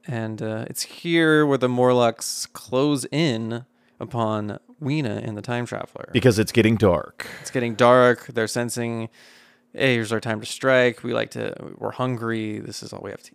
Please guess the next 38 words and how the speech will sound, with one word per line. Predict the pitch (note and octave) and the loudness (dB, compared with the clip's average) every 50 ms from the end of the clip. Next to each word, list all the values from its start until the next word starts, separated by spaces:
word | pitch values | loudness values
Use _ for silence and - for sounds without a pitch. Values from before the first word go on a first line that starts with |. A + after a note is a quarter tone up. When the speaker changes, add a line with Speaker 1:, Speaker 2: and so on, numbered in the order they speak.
| _ | _
Speaker 1:
eat. | - C3+ B2+ B2 A#2+ A#2+ - - | -8 -6 -4 -4 -4 -4 -6 -8
This | A#2 A2+ - - - - | -8 -8 -8 -10 -6 -4
other | B2 B2 B2 A#2+ | -2 -2 -2 0
guy | A2+ A#2+ A#2 A2+ | 2 2 4 4
looks | A2+ A2 G#2 - - | 4 2 -2 -6 -10
a | A#2 | -10
little | A2+ A2 G#2+ G#2+ | -10 -8 -10 -8
bigger. | - - B2 A#2+ A#2+ A#2 A#2 A2+ A2+ A2+ A2 A2 | -2 -2 -2 -2 0 0 0 2 2 0 -2 -4
There's | A2 - A2+ - | -4 -6 -10 -12
probably | _ - A2 G#2+ G#2 G#2+ A2+ A#2+ A2 G#2+ A2 A2 A#2+ - _ _ _ _ - - - - - _ _ | _ -8 -8 -6 -6 -10 -10 -8 -8 -6 -6 -8 -10 -14 _ _ _ _ -20 -20 -20 -20 -20 _ _
a | - | -2
little | C3+ C3 A#2+ | -2 0 0
more | A#2 A2 G#2 | 0 0 0
meat | G#2+ B2 C3+ C#3+ - | 0 2 0 0 2
on | - C3 B2+ | 2 2 2
his | B2+ A#2+ G#2+ | 2 2 0
bones, | A2 B2 B2+ B2 B2 B2 B2 A2+ A#2 | 2 4 4 6 6 4 2 0 -2
even | A#2 A2 A2+ | -2 0 0
though | A2 A2 | 0 0
he's | G#2+ G#2+ - | 0 0 -2
got | - G#2+ - | -4 -4 -2
low | A2 A2 G#2+ | -2 -2 -2
endurance. | G#2+ G#2+ G#2 - C3 C3+ C#3 C#3 C#3 C3+ C3 B2 - - - | -2 -4 -2 0 2 2 4 4 2 2 0 0 -4 -6 -10
It's | - - | -12 -14
probably | - - A2 G#2 A2 A#2 A2+ | -12 -12 -12 -12 -12 -16 -16
fine. | - - - B2 A#2 A#2 A2+ A2+ A2 A2 G#2+ G#2+ | -10 -4 -2 -2 0 0 -2 -2 -4 -6 -6 -8
We'll | G#2+ G#2 | -8 -8
make | G#2 G#2+ G#2 - | -8 -10 -10 -10
it | - - | -12 -14
work. | - - - _ _ _ _ _ _ _ _ - | -14 -16 -16 _ _ _ _ _ _ _ _ -16
We'll | - G#2+ C3 | -6 0 2
eat | D#3+ D#3 | 2 2
his | D3 C#3 | 2 2
organs." | - - D#3 B2 A2 G#2+ A2+ - - - - - - - | 2 4 4 2 2 -4 -8 -12 -16 -20 -20 -20 0 4
I'm | D#3 E3 E3 | 4 6 6
sure | - - - G3+ G#3 G3+ G#3 G#3 G3 | 4 4 8 10 10 10 10 8 8
they, | E3 D#3+ E3+ E3+ E3+ E3 - | 6 6 6 8 6 6 4
um, | - - C#3 D3+ C#3+ C#3 C3 C3 C3 B2+ B2 | 2 2 2 2 4 2 0 0 -2 -4 -6